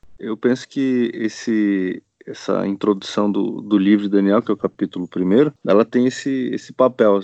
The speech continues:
apresentar os elementos que são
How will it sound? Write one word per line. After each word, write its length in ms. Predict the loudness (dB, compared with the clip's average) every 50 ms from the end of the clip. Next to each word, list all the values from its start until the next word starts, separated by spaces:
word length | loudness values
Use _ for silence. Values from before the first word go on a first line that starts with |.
| -4 -8
apresentar 800 | -6 -4 -2 0 0 0 0 -2 -2 0 2 2 2 0 -2 -8 -12
os 180 | -10 -6 -2
elementos 520 | 0 2 2 2 2 2 0 0 -4 -8 -16
que 100 | -20 -16
são 580 | -12 -10 -8 -8 -8 -8 -8 -10 -10 -12 -12